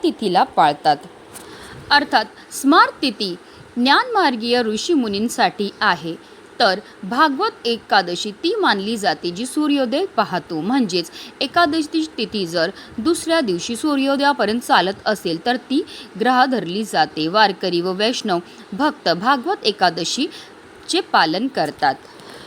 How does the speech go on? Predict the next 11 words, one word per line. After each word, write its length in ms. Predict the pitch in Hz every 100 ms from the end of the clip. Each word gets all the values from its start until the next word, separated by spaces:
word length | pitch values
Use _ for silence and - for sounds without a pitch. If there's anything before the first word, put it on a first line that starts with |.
| - -
दोन 260 | 240 339 523
नोव्हेंबरला 600 | 480 392 392 381 359 359 392
चातुर्मास 640 | 285 233 269 240 247 -
समाप्त 400 | 233 214 214 262
होत 380 | 214 226 254 190
असून, 280 | 185 208
या 160 | 220 262
दिवसापासून 760 | 208 190 214 208 185 175 196 214
तुळशी 380 | 311 330 359
विवाहाला 480 | 262 196 175 175 196
सुरुवात 400 | - 196 165 185